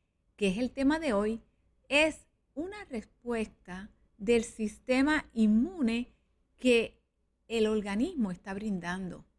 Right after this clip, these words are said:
Y muchas veces esta respuesta, eh, que crea la inflamación, esta respuesta del sistema inmune que está creando la inflamación, es silente, no nos damos cuenta.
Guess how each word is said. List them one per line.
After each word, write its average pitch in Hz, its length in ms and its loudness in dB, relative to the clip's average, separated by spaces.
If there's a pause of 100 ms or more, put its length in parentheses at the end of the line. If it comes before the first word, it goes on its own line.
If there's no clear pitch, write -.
(600)
Y 233 100 2
muchas 330 320 2
veces 320 300 -12
esta 254 160 -8
respuesta, 254 880 -8 (720)
eh, 202 640 0 (340)
que 214 140 -6
crea 226 280 2
la 262 100 2
inflamación, 233 880 -2
esta 226 200 -8
respuesta 254 380 -10
del 233 80 -4
sistema 233 360 -6
inmune 220 360 0
que 180 80 -10
está 202 180 -12
creando 240 300 -2
la 247 60 4
inflamación, 240 600 -2 (320)
es 240 160 -8
silente, 254 840 -2 (320)
no 226 120 -4
nos 226 120 2
damos 233 240 0
cuenta. 285 640 -8